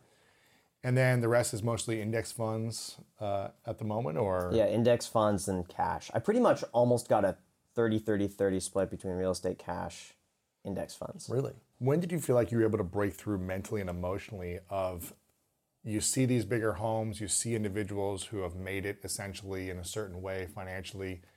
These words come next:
Speaker 1: When did you start to realize, "Hey, maybe I could break through this financial level as well and get to a certain level"?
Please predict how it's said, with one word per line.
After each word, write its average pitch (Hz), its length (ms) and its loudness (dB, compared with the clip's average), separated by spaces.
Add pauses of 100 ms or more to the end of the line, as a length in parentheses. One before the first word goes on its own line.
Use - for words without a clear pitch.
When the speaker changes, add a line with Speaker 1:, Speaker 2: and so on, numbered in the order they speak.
(240)
Speaker 1:
When 123 300 0
did 135 100 0
you 123 120 0
start 113 280 -2
to 107 60 -8
realize, 107 360 -2
"Hey, 127 240 -2
maybe 113 420 -2
I 98 180 -4
could 98 540 -8
break 104 240 -4
through 104 260 -4
this 92 160 -4
financial 92 500 -8
level 90 300 -4
as 85 100 -6
well 90 360 -6
and 92 160 -10
get 101 220 -2
to 90 320 -4 (400)
a 110 60 -8
certain 92 440 -4
level"? 85 360 -8